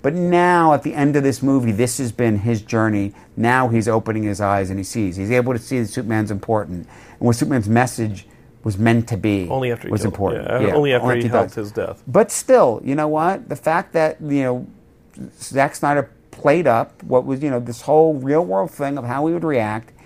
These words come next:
Speaker 1: and it took his sacrifice for people to accept that, you know, Superman is important and what he's about.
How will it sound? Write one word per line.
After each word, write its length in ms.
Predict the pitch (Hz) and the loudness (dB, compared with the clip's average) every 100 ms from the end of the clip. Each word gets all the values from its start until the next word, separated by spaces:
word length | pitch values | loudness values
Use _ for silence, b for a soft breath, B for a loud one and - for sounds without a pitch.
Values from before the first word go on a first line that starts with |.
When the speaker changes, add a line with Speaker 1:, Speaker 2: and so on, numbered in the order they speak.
| B B - | B B -4
Speaker 1:
and 100 | 123 | -2
it 80 | 120 | 0
took 220 | 151 143 | 0 0
his 120 | 185 | -2
sacrifice 840 | - 127 117 117 117 117 120 120 - b b | 0 0 0 -2 0 2 0 -6 -18 b b
for 80 | - | -10
people 320 | - 127 139 | -4 -4 -2
to 80 | 139 | -6
accept 460 | 127 - 120 110 | -6 0 0 0
that, 100 | 110 | -4
you 60 | 107 | -4
know, 60 | 110 | -6
Superman 400 | - 113 113 123 | -6 -6 -4 -4
is 80 | 123 | -6
important 400 | 113 107 110 107 | -4 -4 -4 -4
and 100 | 104 | -2
what 100 | 104 | -2
he's 120 | 104 | -2
about. 340 | 95 87 82 | -4 -6 -8